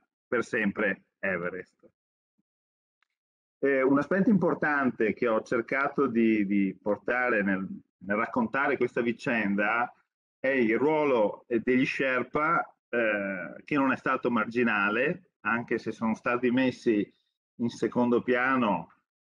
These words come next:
eh, fino a pochi anni fa, <laughs> devo dire la verità, eh, perché senza di loro non sarebbe stato possibile raggiungere, eh,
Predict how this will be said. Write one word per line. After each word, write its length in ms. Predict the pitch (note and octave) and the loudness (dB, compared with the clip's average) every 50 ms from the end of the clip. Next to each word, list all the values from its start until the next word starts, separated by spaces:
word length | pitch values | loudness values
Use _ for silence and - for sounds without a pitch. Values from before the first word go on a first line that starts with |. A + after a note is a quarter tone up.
| _ _ | _ _
eh, 380 | _ G2 G2 F#2+ F2+ F2 E2+ D#2+ | _ -4 -2 -2 -2 -2 -4 -6
fino 400 | - - - - C#3 C#3 C3 B2 | -8 -8 -4 0 2 2 2 2
a 40 | A2 | 2
pochi 300 | - A2+ A2 G2+ - A2+ | 0 0 0 0 0 0
anni 200 | G#2 G2+ A2 A#2 | 0 0 0 0
fa, 340 | - - G2+ F2+ F#2+ - - _ _ | -2 -2 -2 -2 -2 -4 -8 _ _
<laughs> 100 | _ _ | _ _
devo 440 | - - - F#2+ F#2+ F#2+ G#2 F#2+ - | -20 -18 -12 -12 -6 -4 -2 -2 0
dire 140 | A#2+ A#2 G#2 | 0 0 0
la 120 | G2+ - | 0 0
verità, 640 | A2 A2 A2+ B2 G#2 - - A#2+ A#2 C3+ D3+ - - - - _ _ _ _ _ _ _ _ _ _ _ | 0 0 0 0 0 0 -2 0 0 0 0 -2 -6 -14 -20 _ _ _ _ _ _ _ _ _ _ _
eh, 1000 | C3 C3 B2+ B2+ B2 B2 B2 A#2+ A#2+ A#2+ A#2 A2+ A2+ A2 A2 G#2+ G#2+ G#2 G#2 - _ _ | -2 0 2 2 2 2 2 2 4 4 4 4 2 2 2 0 0 0 -2 -6 _ _
perché 340 | - F#3 E3+ E3 - E3+ E3+ | -2 0 0 2 0 -2 0
senza 360 | - F3 D#3+ D#3+ D#3+ F3 D3+ | 0 0 0 2 2 2 4
di 100 | D3+ E3 | 4 4
loro 480 | D3 C3 C3 C3+ C#3+ C#3+ D3 D3 D3 C#3 | 4 4 4 4 4 2 2 2 2 2
non 160 | C3+ C#3 C3 | 2 0 0
sarebbe 380 | - - C3+ C3+ C3+ B2+ C3+ | 0 0 0 0 0 0 -2
stato 420 | C3 - - C3+ C3 - - B2+ - | -4 -2 -2 -2 -2 0 -2 -2 -2
possibile 640 | - A#2 - - - C#3 C#3 B2+ B2 C3 B2+ B2+ A#2+ | -2 -4 -6 -2 0 0 0 2 2 2 2 2 2
raggiungere, 960 | A#2 A#2 G#2 G2+ A#2 C3 C3 C3 B2+ A2+ B2 B2 A#2+ B2 B2 B2+ B2 - - - _ _ _ _ _ _ _ _ _ | 2 0 0 0 2 2 2 4 2 2 2 2 2 2 2 0 -2 -4 -8 -14 _ _ _ _ _ _ _ _ _
eh, 760 | B2+ B2 A#2 A2 G#2+ G#2 G2+ G2 G2 G2 F#2+ F#2 - - | 0 0 2 2 2 4 4 4 2 2 0 -2 -6 -12